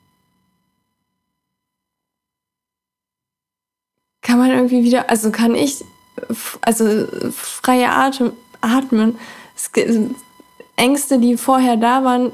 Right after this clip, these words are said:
sind dann einfach genommen. Und ich mein, auch damit kann man ja selber rumexperimentieren. Ich weiß nicht, ich fühl dann einfach, wenn bei bestimmten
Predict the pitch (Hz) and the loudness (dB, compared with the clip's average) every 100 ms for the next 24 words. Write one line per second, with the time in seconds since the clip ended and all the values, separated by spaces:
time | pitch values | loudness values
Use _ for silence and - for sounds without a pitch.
0 | - - 226 247 254 233 - 240 233 233 | -6 0 2 2 0 -2 0 -2 0 -2
1 | 233 - - 220 214 240 269 226 - - | -4 -8 -6 0 2 2 2 0 -4 -20
2 | - - _ _ - 226 226 226 226 - | -20 -20 _ _ -2 2 2 2 -2 -6
3 | 220 233 233 233 220 - 240 277 262 247 | 0 2 2 0 0 2 2 2 0 0
4 | 226 226 214 220 233 240 220 208 - - | 2 2 2 2 0 2 0 -2 -6 -4
5 | 214 208 214 214 214 - - 214 202 202 | -2 2 0 2 -4 -4 -6 -2 0 0
6 | 202 226 202 202 - - - - - _ | 0 0 2 0 -4 -18 -20 -20 -20 _
7 | - 233 247 247 - - _ _ _ _ | 0 0 2 -2 -4 -18 _ _ _ _
8 | - 220 - - 294 277 262 - 247 254 | -4 -4 -4 2 2 4 0 0 0 0
9 | 254 247 - - 226 233 233 233 - _ | 0 -2 -6 -2 2 2 0 -4 -18 _
10 | _ - _ _ _ _ _ 233 226 220 | _ -20 _ _ _ _ _ 0 2 2
11 | 254 247 226 | 0 0 -4